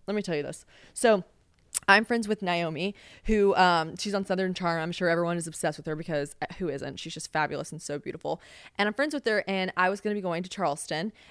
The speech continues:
and she hasn't met James yet, obviously, and, but she's heard all about him. And when she was in New York recently for the reunion with, uh, Southern Charm, I went out and grabbed dinner with her, and it was just, like, so much fun. And James and I were supposed to grab dinner with her,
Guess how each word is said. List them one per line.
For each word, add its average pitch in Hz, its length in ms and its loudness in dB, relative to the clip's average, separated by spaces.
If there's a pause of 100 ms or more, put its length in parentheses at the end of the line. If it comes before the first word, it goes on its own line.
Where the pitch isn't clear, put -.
and 196 140 -2
she 226 100 -2
hasn't 226 180 0
met 160 140 -4
James 156 240 -6
yet, 143 140 -2
obviously, 175 580 -4
and, 175 300 -4
but - 100 -12
she's 180 220 -8
heard 165 160 -4
all 170 100 0
about 160 280 2
him. 165 180 -2
And 147 160 -6 (240)
when 190 120 -4
she 214 140 -6
was 208 120 -2
in 208 100 0
New 196 60 0
York 185 220 0
recently 180 400 -4
for 170 340 -2
the 165 120 -6
reunion 170 560 -6
with, 156 400 -4
uh, 151 160 -2
Southern - 260 -6
Charm, 233 520 2
I 170 220 0
went 170 180 -2
out 160 180 -2
and 170 200 -8
grabbed 156 220 0
dinner 170 120 -4
with 170 120 -6
her, 160 280 -4 (280)
and 170 220 -4
it 165 40 -6
was 175 100 -6
just, 175 140 -8
like, 165 120 -6
so 214 140 -4
much 220 160 -6
fun. 175 260 -2
And 175 180 -6
James 185 300 -4
and 202 100 -2
I 170 80 2
were 180 80 -2
supposed 165 340 -4
to - 60 -16
grab 160 220 0
dinner 480 180 -2
with 311 120 -2
her, 170 260 0